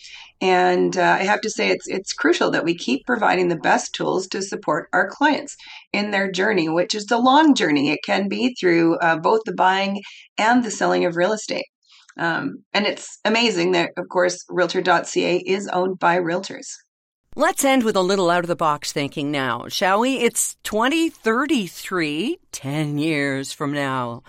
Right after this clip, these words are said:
Speaker 2: They're still talking about the slap at the Oscars. And, and you're <laughs> on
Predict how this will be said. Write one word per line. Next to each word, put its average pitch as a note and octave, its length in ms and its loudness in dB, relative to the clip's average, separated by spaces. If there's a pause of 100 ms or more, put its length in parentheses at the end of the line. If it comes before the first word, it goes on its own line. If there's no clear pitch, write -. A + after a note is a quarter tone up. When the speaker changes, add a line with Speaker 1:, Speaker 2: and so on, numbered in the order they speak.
(240)
Speaker 2:
They're A3+ 160 2
still B3+ 460 -2
talking B3+ 420 -2
about A#3 220 -2
the A3+ 60 -10
slap A3+ 420 0
at G#3 100 -8
the A#3+ 80 -4
Oscars. A#3 540 -6 (360)
And, B3 300 4 (100)
and A3 320 0
you're C#4 400 4
<laughs> G#3 80 2
on F#3 360 4